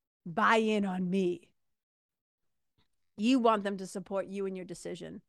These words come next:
And it's such a powerful thing, you guys, when you take a stand for yourself, and you know your self-worth and you know your value and you start to trust yourself, it is such a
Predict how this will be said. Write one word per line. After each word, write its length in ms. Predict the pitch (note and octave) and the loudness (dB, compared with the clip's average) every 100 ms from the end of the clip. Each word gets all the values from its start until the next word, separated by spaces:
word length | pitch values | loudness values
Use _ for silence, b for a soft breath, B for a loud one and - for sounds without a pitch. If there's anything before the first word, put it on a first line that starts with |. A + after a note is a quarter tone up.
| _ _ _ _ _ _ _ - | _ _ _ _ _ _ _ -4
And 100 | A3+ | -2
it's 160 | A3+ | -2
such 180 | - B3+ | -4 -2
a 80 | C#4+ | -2
powerful 480 | - A#3+ A#3 G#3+ G#3 | -2 0 0 -2 -4
thing, 240 | G3+ G3+ | -4 -4
you 80 | G#3 | -4
guys, 400 | G#3+ G#3+ G#3+ G#3+ | -2 -2 -4 -6
when 160 | G3 | -6
you 80 | G3 | -6
take 220 | G3 G#3+ | -6 -8
a 60 | F#3+ | -8
stand 360 | - F#3+ F#3 F3+ | -8 -6 -6 -8
for 60 | |
yourself, 520 | F3 F3+ - F3 F3 - _ _ _ _ _ - | -8 -10 -8 -8 -8 -10 _ _ _ _ _ -2
and 180 | F#3+ F#3+ | 0 2
you 160 | G#3 | 4
know 220 | A3 G#3+ G3 | 2 2 -2
your 160 | F#3+ | -4
self-worth 600 | F3 - F3 - E3+ F3+ | -6 -8 -8 -6 -6 -4
and 180 | F3 F3 | -4 -2
you 180 | F#3 G#3+ | -2 -2
know 160 | G3+ G3 | -2 -6
your 200 | F#3 F3+ | -6 -8
value 500 | E3+ E3+ F3+ F3 F3 | -8 -8 -8 -8 -6
and 180 | F3+ | -4
you 120 | F3+ F#3+ | -4 -6
start 320 | - F#3 F#3 | -4 -6 -6
to 60 | F3+ | -12
trust 360 | - E3+ - | -6 -6 -6
yourself, 460 | G#3 G3 G#3 G#3 G#3 | -8 -6 -4 -4 -4
it 80 | F#3 | -6
is 100 | F3+ | -8
such 260 | - F#3 | -6 -8
a 80 | - | -8